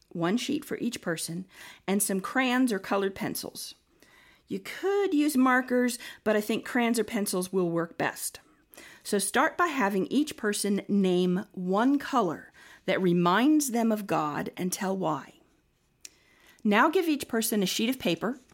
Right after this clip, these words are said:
and a crayon or a pencil that matches their color for God.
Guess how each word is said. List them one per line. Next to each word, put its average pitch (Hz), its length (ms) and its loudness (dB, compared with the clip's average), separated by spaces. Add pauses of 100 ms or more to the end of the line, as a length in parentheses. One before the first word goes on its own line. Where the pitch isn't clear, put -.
(340)
and 180 140 0
a 180 40 0
crayon 190 300 0
or 240 80 2
a 269 60 0
pencil 190 400 -2
that 185 160 -2
matches 190 640 0 (160)
their 180 220 0
color 143 400 -4
for - 200 -8
God. - 500 -4